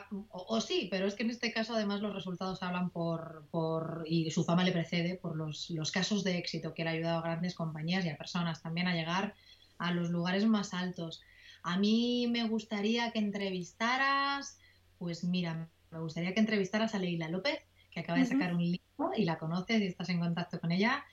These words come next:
Speaker 1: sobre la pasión en la pareja, cómo recuperar la pasión en la pareja. Así que me encantará que le cuentes,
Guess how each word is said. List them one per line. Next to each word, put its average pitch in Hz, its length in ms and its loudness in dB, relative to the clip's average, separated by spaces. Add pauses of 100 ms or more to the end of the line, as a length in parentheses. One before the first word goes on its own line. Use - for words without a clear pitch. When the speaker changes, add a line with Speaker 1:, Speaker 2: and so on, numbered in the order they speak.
(120)
Speaker 1:
sobre 226 760 0 (160)
la 170 400 0
pasión 202 400 0
en 254 80 -2
la 214 120 -2
pareja, 156 260 -10 (200)
cómo 156 200 -8
recuperar 170 420 -4
la 160 140 -4
pasión 226 540 -2
en 175 120 0
la 156 120 -2
pareja. 143 320 -10
Así 160 160 -8
que 165 100 0
me 165 60 2
encantará 175 380 2
que 208 60 2
le 196 120 2
cuentes, 208 420 0